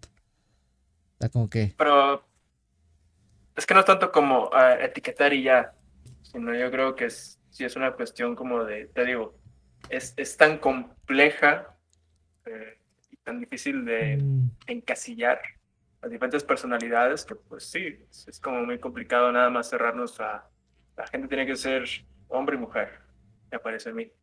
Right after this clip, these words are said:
Speaker 2: Y, y yo creo que el hecho de, de generar, este, los diferentes,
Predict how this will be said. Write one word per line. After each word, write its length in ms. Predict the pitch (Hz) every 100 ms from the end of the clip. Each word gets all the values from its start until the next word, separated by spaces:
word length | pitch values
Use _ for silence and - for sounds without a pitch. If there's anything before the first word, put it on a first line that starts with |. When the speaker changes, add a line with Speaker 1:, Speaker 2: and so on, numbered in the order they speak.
| _ _ _ _
Speaker 2:
Y, 460 | - 240 240 - 123
y 20 |
yo 120 | 127
creo 200 | 135 135
que 60 | 135
el 60 | 127
hecho 220 | - 139
de, 240 | 131 117
de 440 | 113 117 117 113 110
generar, 340 | 123 120 123
este, 480 | 127 - _ 117 113
los 160 | 113 113
diferentes, 960 | - 117 113 - 123 117 - - -